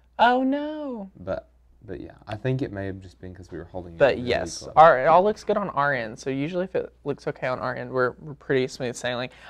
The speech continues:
Speaker 1: Um, nobody has been able to check Facebook. I totally forgot about our Facebook friends.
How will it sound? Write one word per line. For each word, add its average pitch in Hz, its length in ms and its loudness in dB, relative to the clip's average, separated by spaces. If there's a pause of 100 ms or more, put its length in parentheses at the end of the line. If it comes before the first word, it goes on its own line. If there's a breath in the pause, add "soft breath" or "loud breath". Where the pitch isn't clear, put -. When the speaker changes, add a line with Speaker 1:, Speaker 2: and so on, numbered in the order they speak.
Speaker 1:
Um, 175 240 4
nobody 226 360 4
has 311 140 2
been 262 80 0
able 208 220 2
to 185 120 -6
check - 260 -6
Facebook. 135 460 0
I 143 100 0
totally 262 300 -4
forgot 170 280 2
about 160 120 2
our 127 100 -2
Facebook - 320 -6
friends. 127 340 -4